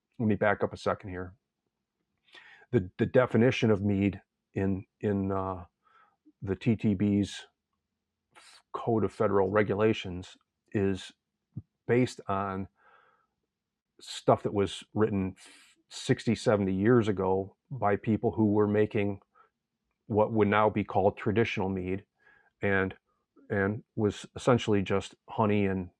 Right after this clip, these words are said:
and water. And I think there was even some, I mean, they had a thing in there about hops. And I think there's a story that says that the, the hops that the original person was dealing with was actually Gesho, and they were making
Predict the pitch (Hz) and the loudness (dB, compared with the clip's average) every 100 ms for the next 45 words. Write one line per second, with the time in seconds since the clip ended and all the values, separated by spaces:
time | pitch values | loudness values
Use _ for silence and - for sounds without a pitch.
0 | _ - 104 98 98 98 101 98 95 - | _ -8 -6 -2 0 0 0 -4 -8 -14
1 | _ _ - - 104 101 98 92 104 95 | _ _ -14 -8 -4 -2 -2 -2 -4 -6
2 | 101 92 - _ _ _ - - 98 101 | -8 -10 -12 _ _ _ -20 -10 -2 -2
3 | 95 101 95 - - - 117 107 104 95 | 0 -2 -2 -14 -16 -6 -2 0 0 0
4 | 92 92 - 110 113 - - - 98 92 | -2 -4 2 4 4 0 -18 -12 -8 -8
5 | - 104 - _ _ 113 98 92 - - | -8 -10 -10 _ _ -10 -8 -8 -8 2
6 | 110 101 95 92 101 98 - 95 - 95 | 4 6 2 -4 -4 -4 -4 -8 -6 -8
7 | - - - - 107 - 113 - - - | -8 -20 -20 -12 -8 0 2 0 -6 -14
8 | - _ _ _ _ _ - 95 - 98 | -16 _ _ _ _ _ -4 -4 -2 -2
9 | 104 101 107 95 - 110 - 95 90 - | 0 -2 -4 -6 0 0 0 -8 -8 -4
10 | 113 110 101 95 - 107 113 107 - 92 | 0 0 0 -6 -8 -6 -2 -2 -4 -4
11 | 120 110 - 90 95 101 98 92 92 90 | -2 -2 -2 -2 -2 -4 -6 -8 -10 -12